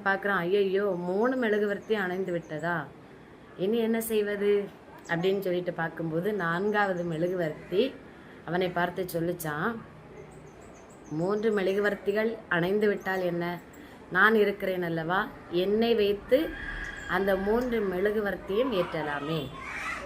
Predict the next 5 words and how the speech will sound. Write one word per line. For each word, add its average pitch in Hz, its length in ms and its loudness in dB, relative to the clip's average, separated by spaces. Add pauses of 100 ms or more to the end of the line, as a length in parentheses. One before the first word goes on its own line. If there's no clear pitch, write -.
(440)
என்னை 185 300 2
வைத்து 185 500 2 (440)
மற்ற 190 340 -2
மூன்று 226 560 2
மெழுகுவர்த்தியும் 202 640 0